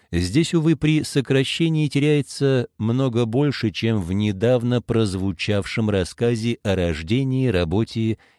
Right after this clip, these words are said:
и смерти Аристотеля. Атмосфера вымысла еще долго будет прежде всего пространством непостижимого. В античности о ней говорили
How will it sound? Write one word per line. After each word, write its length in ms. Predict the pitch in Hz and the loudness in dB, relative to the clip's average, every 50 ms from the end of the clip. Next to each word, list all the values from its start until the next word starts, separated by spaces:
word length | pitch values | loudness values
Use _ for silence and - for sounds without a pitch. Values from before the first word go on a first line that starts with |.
| _ - | _ -4
и 160 | 95 90 90 | -2 -2 -2
смерти 720 | 85 - - 85 85 85 82 82 76 - - 85 82 - - | -2 -4 -4 -4 -2 0 0 -2 -2 -4 -6 -4 -4 -4 -2
Аристотеля. 760 | - 92 85 95 98 - - - 147 131 - 98 73 60 - _ _ _ _ _ _ _ _ _ _ - - _ - | -2 -2 0 -2 -2 -4 -4 -4 -4 -2 -2 -4 -8 -8 -10 _ _ _ _ _ _ _ _ _ _ -20 -18 _ -2
Атмосфера 720 | 95 101 110 - 127 139 147 - - - 180 175 170 160 | 0 2 2 2 2 0 0 0 0 0 2 4 4 4
вымысла 400 | 143 156 170 170 165 - - 151 | 2 2 2 0 0 -2 0 0
еще 280 | 151 147 - - 147 139 | 0 0 2 2 0 0
долго 420 | 127 117 143 165 156 139 113 113 | 2 2 2 2 2 2 0 0
будет 340 | 104 110 117 110 113 - - | 0 0 0 0 0 -2 -2
прежде 400 | - 117 120 123 117 98 110 110 | -2 0 2 2 2 0 -2 -4
всего 480 | - - 120 113 117 120 123 120 107 - _ _ _ | -2 -2 -2 -2 0 2 2 2 0 -2 _ _ _
пространством 1000 | - 95 98 95 87 - - - 87 85 85 85 82 - - 95 92 95 95 87 _ _ _ - | -4 0 0 0 0 -2 -4 -2 -2 0 0 -2 -4 -6 -4 -2 -2 -2 -4 -6 _ _ _ -6
непостижимого. 1040 | 92 87 87 82 - 92 85 - - - 107 107 107 127 147 123 104 82 64 - _ _ _ _ _ _ _ - - - _ | -4 -2 -2 -2 -2 -2 -4 -4 -2 -2 -2 -2 0 0 -2 -2 -2 -4 -4 -8 _ _ _ _ _ _ _ -20 -20 -20 _
В 140 | - 78 87 | -6 -2 0
античности 680 | 101 113 123 120 - 175 151 - - 160 147 - - - | 2 2 0 0 -2 -4 -4 -4 -2 -2 -4 -4 -2 -2
о 80 | 139 135 | 0 0
ней 180 | 139 139 143 | 0 0 0
говорили 640 | 131 120 127 131 131 139 135 127 131 131 131 113 | 2 2 2 2 2 2 2 2 2 2 2 0